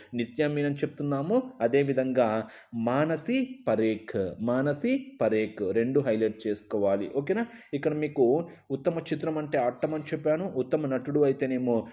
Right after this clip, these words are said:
రిషబ్ శెట్టి అని చెప్పాను, కాంతార మూవీకి గాను. ఉత్తమ నటి అయితేనేమో నిత్యా మీనన్, ఆ, చిరుచిత్రంబలం మూవీకి కానీ, అదేవిధంగా మానసి పరేఖ్, ఓకేనా, కచ్ ఎక్స్‌ప్రెస్ మూవీకి కానీ.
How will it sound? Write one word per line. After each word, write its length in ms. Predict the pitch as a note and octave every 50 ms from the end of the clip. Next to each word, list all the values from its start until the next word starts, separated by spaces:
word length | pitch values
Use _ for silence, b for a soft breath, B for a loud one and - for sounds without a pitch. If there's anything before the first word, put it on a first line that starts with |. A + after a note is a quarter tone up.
| B -
రిషబ్ 300 | A#2+ B2 - - E3 D#3+
శెట్టి 360 | - - E3+ C#3+ C#3+ D3+ D3+ D3
అని 100 | C#3+ C#3+
చెప్పాను, 380 | - C#3+ C#3 D3 C#3+ D#3 E3+
కాంతార 440 | - - - B2 C3 B2+ D3 C#3+ C#3+
మూవీకి 420 | C#3+ C#3+ C3+ C3 C3 C3 B2+ C3
గాను. 240 | B2+ C3 D3 F#3 G#3 G3+ B B B B -
ఉత్తమ 300 | C3 B2+ B2+ - E3+ D#3+
నటి 300 | D3+ C#3 B2+ C3 D#3 D#3+
అయితేనేమో 680 | D#3 C#3+ C#3+ D3 C3+ C#3 C3 C3 C3 B2+ A#2 G#2+ A2 A2 A2 B B B -
నిత్యా 340 | A#2+ B2+ B2 B2+ - F3 E3
మీనన్, 380 | D#3 D#3 D#3 D#3+ F3 G#3 A#3 B3+ B3 - - - _ -
ఆ, 160 | A#2+ A#2 A2+ G#2+ - - -
చిరుచిత్రంబలం 680 | D3 D#3 D3+ - - - D#3 D3+ C#3+ C#3+ C#3 C#3+ C#3+ C#3
మూవీకి 300 | C3+ C3 C3+ C3 C3 -
కానీ, 340 | C3+ C3 D3 F#3 A3 A3+ B B B B B A2+
అదేవిధంగా 880 | A#2 A#2 C#3+ C#3+ C#3 C3+ B2+ C3 B2+ B2 B2 B2 A#2 G#2+ G#2 A2 A2+ - - _ _ A2+
మానసి 840 | A2+ A2+ A2+ A#2 B2 C3 C#3 C#3+ C#3 C#3 - G#3+ A#3+ C4 - - - - _ _
పరేఖ్, 760 | A#2+ A2+ A#2 B2+ B2+ B2 B2+ B2+ - - B2 A2 G#2 G2+ F#2+ -
ఓకేనా, 260 | C3+ C3+ G3 G3+ A3
కచ్ 320 | G#3+ - D3+ C#3+ C#3+ - D3+
ఎక్స్‌ప్రెస్ 420 | A2+ - - - C3+ C3 - B2
మూవీకి 280 | A#2+ A#2 A2 G#2+ G2 G2
కానీ. 340 | A2+ G#2 G2+ G2+ A2 G#2+